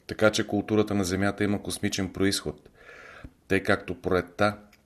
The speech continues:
идва от Слънцето и тя е отношение на Земята към Слънцето. Там, където действат тези творчески вълни на космоса, те създават духовната и културната пролет – която се отличава с растеж и творчество.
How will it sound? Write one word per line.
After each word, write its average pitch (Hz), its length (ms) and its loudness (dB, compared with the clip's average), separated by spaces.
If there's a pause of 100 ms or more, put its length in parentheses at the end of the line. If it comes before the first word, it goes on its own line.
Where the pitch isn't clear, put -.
(140)
идва 95 240 0
от 90 120 0
Слънцето 95 580 -2 (760)
и 104 120 -4
тя 107 140 6
е 107 40 10
отношение 101 600 2
на 92 100 0
Земята 90 420 -2
към 85 180 -6
Слънцето. - 520 -4 (760)
Там, 90 180 0
където 87 320 -2
действат 85 540 0
тези 82 340 0
творчески 90 540 -2
вълни 85 320 -2
на 87 180 -4
космоса, 78 560 -2 (560)
те 101 120 2
създават 92 580 2
духовната 98 640 0
и 90 100 -2
културната 90 600 -2
пролет – 87 640 -2 (180)
която 92 300 0
се - 140 -4
отличава 85 600 0
с - 120 -6
растеж - 720 -4
и - 20 -10
творчество. - 680 -4